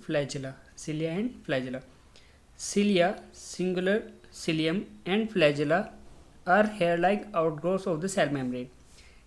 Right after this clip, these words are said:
याद रहे cell membrane की outgrowth है। देखिए ये तो हो गए बहुत सारे जो होते हैं cilia होते हैं, और अगर ये इस तरह कोई एक आधा निकला हो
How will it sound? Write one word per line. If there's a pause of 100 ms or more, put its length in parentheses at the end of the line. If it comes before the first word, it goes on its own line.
(100)
याद
रहे
cell
membrane
की
outgrowth
है।
देखिए
ये
तो
हो
गए
बहुत
सारे
जो
होते
हैं
cilia
होते
हैं, (720)
और
अगर
ये
इस
तरह
कोई
एक
आधा
निकला
हो